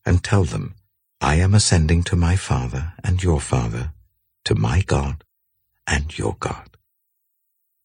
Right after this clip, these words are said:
Mary Magdalene went to the disciples with the news, "I have seen the Lord." And she told them that he had said these things to her. On the evening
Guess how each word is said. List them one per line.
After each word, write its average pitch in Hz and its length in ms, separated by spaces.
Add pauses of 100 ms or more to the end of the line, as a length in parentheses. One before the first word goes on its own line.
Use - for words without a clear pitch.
(480)
Mary 101 260
Magdalene 73 540
went 78 220
to 85 60
the 85 120
disciples 67 640
with - 140
the 78 80
news, 69 480 (640)
"I 135 180
have 117 240
seen 107 600
the 120 120
Lord." - 600 (920)
And 85 120
she 110 140
told 95 320
them - 220 (340)
that - 140
he 82 100
had 82 120
said - 280
these - 260
things - 280
to - 100
her. 90 280 (2000)
On 127 120
the 170 200
evening 110 440